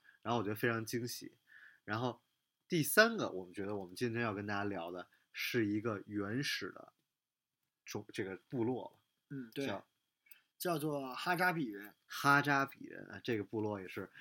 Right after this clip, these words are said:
Speaker 1: 发生我们很浪漫的一天的这么一个地儿，是吧？<laughs> 呃，这咱们一会儿有空再聊。咱们先从塞伦盖蒂国家公园聊起。你，您先给介绍一下这个塞伦盖蒂国家公园，它跟这个马-，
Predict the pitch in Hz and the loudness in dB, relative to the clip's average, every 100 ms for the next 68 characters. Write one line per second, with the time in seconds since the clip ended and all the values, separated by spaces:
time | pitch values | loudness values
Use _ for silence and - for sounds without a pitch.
0 | - - 110 104 113 101 92 104 - 98 | -20 -2 2 2 0 -4 -6 -8 -6 0
1 | 110 107 101 95 98 98 - 107 101 98 | 0 0 -6 -8 -10 -8 -6 -6 -6 -6
2 | 104 107 113 127 139 113 - 185 156 185 | -4 -2 2 4 4 4 -4 -2 10 12
3 | 165 180 - 196 202 - 113 113 123 117 | 12 12 12 -4 -6 0 4 6 6 8
4 | 113 123 123 120 101 120 110 101 95 113 | 6 6 6 6 4 0 0 -2 -2 0
5 | 127 165 160 139 107 110 - 117 101 107 | 4 6 4 2 -2 -2 4 4 2 -2
6 | 107 104 101 90 95 98 98 104 92 90 | -2 0 -2 -4 -6 -4 -4 -6 -6 -8
7 | 95 - - _ - - _ - 110 107 | -12 -16 -18 _ -20 -20 _ -8 -6 -2
8 | 117 156 175 127 92 151 113 113 98 98 | 4 4 4 2 2 4 4 2 -2 -2
9 | 101 - 135 117 - - - 170 143 160 | -4 -2 -2 -2 -10 -8 4 4 6 4
10 | 135 113 120 131 147 120 120 135 _ - | 2 4 2 0 0 0 0 -4 _ -2
11 | 156 147 127 101 92 85 | 2 2 2 0 -8 -14